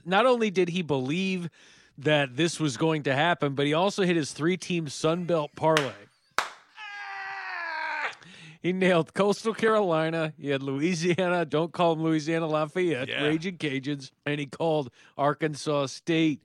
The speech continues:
Speaker 2: It's ridiculous.
Speaker 1: And, um,
Speaker 2: I don't know why we didn't. Uh, that, that part of, for some reason, I don't know why that part of the interview got cut off for people as they re-listened to it. But
Speaker 1: No.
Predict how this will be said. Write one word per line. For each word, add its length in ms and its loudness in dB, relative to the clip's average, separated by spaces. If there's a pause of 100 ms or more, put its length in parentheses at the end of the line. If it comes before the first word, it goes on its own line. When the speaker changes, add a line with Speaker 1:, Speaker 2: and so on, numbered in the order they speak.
Speaker 2:
It's 120 -18
ridiculous. 560 -4
Speaker 1:
And, 120 -2
um, 120 -10
Speaker 2:
I 40 -16
don't 100 -10
know 80 -8
why 140 0
we 100 2
didn't. 180 -2
Uh, 60 -4 (100)
that, 260 -4
that 280 2
part 380 4
of, 480 -2 (180)
for 140 -2
some 240 6
reason, 340 4
I 60 2
don't 80 2
know 60 2
why 100 4
that 180 0
part 140 4
of 60 0
the 60 2
interview 240 0
got 200 -4
cut 180 0
off 220 4
for 100 -2
people 400 -2
as 140 -4
they 100 -2
re-listened 600 -8
to 160 -10
it. 100 -14
But 100 -8
Speaker 1:
No. 200 -12